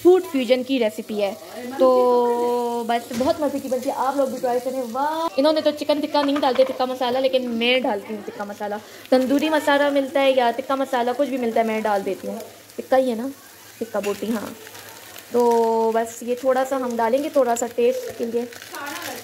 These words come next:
अच्छा, तो जी मैंने इसमें डाला है टिक्का मसाला एक, अ, lemon डाला है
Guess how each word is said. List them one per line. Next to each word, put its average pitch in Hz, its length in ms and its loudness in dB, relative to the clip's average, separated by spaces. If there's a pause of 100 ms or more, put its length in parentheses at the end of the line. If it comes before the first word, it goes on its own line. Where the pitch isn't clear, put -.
(1600)
अच्छा, 277 260 2
तो 294 120 2
जी 269 160 -2
मैंने 285 320 2
इसमें 302 280 -4
डाला 262 220 2
है 285 180 0
टिक्का 285 380 -4
मसाला 269 520 -2 (540)
एक, 285 340 0
अ, 233 240 4
lemon 247 380 -2
डाला 311 240 0
है 311 300 0